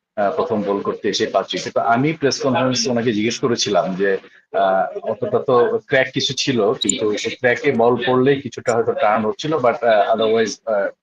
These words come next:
অতটা টার্ন হচ্ছিল না। তাইজুলের একটা দুইটা বল আমরা দেখেছি অনেক বড় টার্ন করতে। তো আমি নাইমকে জিজ্ঞেস করেছিলাম যে, "ফোর্থ ডের উইকেট থেকে তো আপনার অতটা হেল্প পাচ্ছিলেন না, আহ, আপনার এই সূত্রটা কি ছিল, আপনি কি ট্রাই করেছেন?"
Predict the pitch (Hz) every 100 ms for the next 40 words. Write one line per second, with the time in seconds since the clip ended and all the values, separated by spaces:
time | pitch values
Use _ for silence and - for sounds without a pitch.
0 | - 110 - 101 98 101 92 113 - 95
1 | 90 - - _ _ - 123 127 127 123
2 | 110 117 117 120 113 110 101 98 107 101
3 | 98 95 - 104 101 90 85 - - 78
4 | _ _ _ _ - 120 131 127 131 127
5 | 135 156 156 113 110 95 87 92 90 -
6 | 104 107 110 107 110 - 117 117 113 117
7 | 117 - 101 107 - 139 156 139 160 170
8 | 95 104 95 92 - 123 - 127 117 -
9 | 110 - - 117 104 - - - 87 -
10 | - - 127 101 95 - 87 - - _